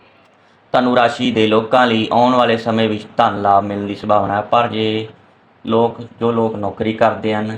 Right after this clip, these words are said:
ਕਾਰਜ ਖੇਤਰ ਵਿੱਚ ਸਹਿਕਰਮੀਆਂ ਦੇ ਨਾਲ ਵਿਵਾਦ ਵਿਵਾਦ ਹੋਣ ਦੀ ਸੰਭਾਵਨਾ ਹੈ। ਤੁਹਾਨੂੰ ਆਪਣੇ ਉੱਚ ਅਧਿਕਾਰੀਆਂ ਦੀ ਨਾਰਾਜ਼ਗੀ ਦਾ ਸਾਹਮਣਾ ਕਰਨਾ ਪਵੇਗਾ। ਅਚਾਨਕ ਤੁਹਾਨੂੰ ਕੋਈ ਬੁਰੀ ਖਬਰ ਮਿਲ ਸਕਦੀ ਹੈ, ਜਿਸ ਕਾਰਨ ਤੁਹਾਡਾ ਮਨ ਚਿੰਤਤ ਰਹੇਗਾ। ਤੁਹਾਡੇ ਆਲੇ ਦੁਆਲੇ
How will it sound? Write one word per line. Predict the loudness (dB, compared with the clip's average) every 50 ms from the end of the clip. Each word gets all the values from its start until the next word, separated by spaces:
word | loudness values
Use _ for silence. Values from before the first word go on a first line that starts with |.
| -2
ਕਾਰਜ | 0 0 0 0 -2
ਖੇਤਰ | -6 -6 -6 -6 -6 -6 -6
ਵਿੱਚ | -8 -10 -12 -12 -12 -12 -12 -8
ਸਹਿਕਰਮੀਆਂ | -4 0 0 0 0 0 -2 -2 -2 -4 -6 -6 -6 -6
ਦੇ | -6 -6 -6
ਨਾਲ | -6 -4 -6 -6
ਵਿਵਾਦ | -6 -6 -2 2 2 4 2 2 0
ਵਿਵਾਦ | -4 -6 -2 0 2 2 2 0
ਹੋਣ | -2 -4 -6 -6
ਦੀ | -6 -6 -8 -8
ਸੰਭਾਵਨਾ | -8 -6 -2 2 2 2 2 0 -4 -8 -10
ਹੈ। | -10 -12 -14 -16 -20 _ _ _ _ _ _ _ _ _ _ _ _ _ _
ਤੁਹਾਨੂੰ | 0 0 2 2 2
ਆਪਣੇ | 2 0 0 -2 -2
ਉੱਚ | -4 -4 -4 -4
ਅਧਿਕਾਰੀਆਂ | -4 -2 0 0 0 0 0 -2 -2
ਦੀ | -2 0
ਨਾਰਾਜ਼ਗੀ | 0 2 2 4 2 2 0 -2 -6 -4
ਦਾ | -2 -2 -2
ਸਾਹਮਣਾ | -2 0 -2 -2 -2 -2 -2 -2 -4 -4
ਕਰਨਾ | -2 -2 -2 0 0 0 -2
ਪਵੇਗਾ। | 0 0 0 0 0 -2 -2 -4 -6 -8 -8 -10 -14 -20 -20 -20 -20 _ _ _ _ _ -4 -2
ਅਚਾਨਕ | 2 2 2 2 2 0 -2
ਤੁਹਾਨੂੰ | -2 0 0 0 0 0
ਕੋਈ | -2 -2 -2 0 0
ਬੁਰੀ | 0 0 -2 -2 -2 -2 -4
ਖਬਰ | -2 -2 0 2 2 0 0
ਮਿਲ | 0 -2 -4 -4 -2
ਸਕਦੀ | -2 -4 -2 -4 -6 -6 -4 -4
ਹੈ, | -4 -4
ਜਿਸ | -4 -4 -8 -6
ਕਾਰਨ | -2 0 0 0 0 -4
ਤੁਹਾਡਾ | -8 -4 -2 -2 0 0 -2 -4
ਮਨ | -2 -4 -4 -6 -6 -10 -14 -12 -6
ਚਿੰਤਤ | -4 -4 -2 -2 -2 -2 -2
ਰਹੇਗਾ। | -2 -4 -4 -4 -6 -10 -12 -12 -14 -16 -20 -20 -20 _ _ _ _ _ _ 2
ਤੁਹਾਡੇ | 2 2 4 4 2
ਆਲੇ | 2 2 2 0 0
ਦੁਆਲੇ | 0 2 2 2 2 0 0 -2 -4